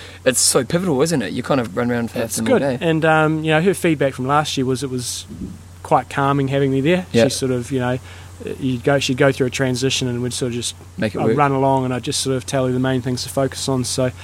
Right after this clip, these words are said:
Speaker 1: Yeah.
Speaker 2: it's, it's good for her, and, um, it makes it, uh, you, you get involved in the day a little bit
Speaker 1: Yeah,
Speaker 2: more.
Speaker 1: yeah.
Speaker 2: But it's, um,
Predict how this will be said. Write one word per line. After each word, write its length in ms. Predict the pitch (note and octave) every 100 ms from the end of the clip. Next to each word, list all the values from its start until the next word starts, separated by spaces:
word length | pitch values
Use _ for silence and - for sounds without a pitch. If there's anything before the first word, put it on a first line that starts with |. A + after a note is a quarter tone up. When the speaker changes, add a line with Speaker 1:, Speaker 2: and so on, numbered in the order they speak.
| -
Speaker 1:
Yeah. 200 | A2+ C3 -
Speaker 2:
it's, 200 | C#3 G#3
it's 160 | -
good 160 | - G3
for 100 | D#3
her, 340 | D#3 F3 E3
and, 200 | D3+ D3
um, 460 | D3 D3 C#3+ C#3 C#3 - -
it 80 | D#3
makes 340 | D#3+ D#3 -
it, 180 | C#3 C3+ C#3
uh, 240 | B2+ B2 A#2+ - - -
you, 80 | C3
you 200 | C#3 C3
get 120 | D3+
involved 380 | B2 B2 C3+ C3+
in 60 | B2+
the 60 |
day 180 | B2 C3+
a 40 | C3
little 160 | C#3
bit 80 | C3+
Speaker 1:
Yeah, 180 | D#3+ E3
Speaker 2:
more. 140 | C#3+ - -
Speaker 1:
yeah. 140 | D#3+ D3+
Speaker 2:
But 120 | C3+
it's, 240 | C#3 -
um, 280 | C#3+ C#3 C3+